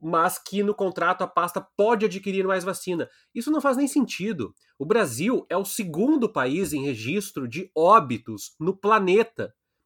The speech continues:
é, em relação à covid dezenove. E tudo isso tem a ver, claro, com uma lógica política. O Bolsonaro, ele quer ficar conhecido, e os seus ministros, seus asseclas, né, suas milícias, eles querem ficar reconhecidos como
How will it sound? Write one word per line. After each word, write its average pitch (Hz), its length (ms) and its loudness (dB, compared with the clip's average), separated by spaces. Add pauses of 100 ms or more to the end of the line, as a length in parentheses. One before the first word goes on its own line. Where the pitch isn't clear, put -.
(200)
é, 131 400 0
em 143 100 -2
relação 156 640 0 (440)
à 170 120 6
covid 147 440 2
dezenove. 156 640 -2 (540)
E 233 340 -2 (100)
tudo 269 280 2
isso 240 280 -2
tem 196 200 -2
a 180 40 -2
ver, 160 440 -4
claro, 170 560 -2 (240)
com 165 120 -8
uma 185 280 -2
lógica 156 420 -2
política. 156 600 -6 (180)
O 123 80 -10
Bolsonaro, 160 720 0
ele 139 200 -4
quer 156 280 -2
ficar 131 640 -2 (140)
conhecido, 113 680 -6
e 110 100 -8
os 113 80 -10
seus 135 220 -4
ministros, 107 580 -6
seus 113 160 -10
asseclas, 110 720 -8
né, 110 200 -6
suas 113 200 -10
milícias, 107 680 -8 (280)
eles 160 260 -2
querem 202 420 -2
ficar - 360 -8
reconhecidos 127 760 -8
como 165 540 -4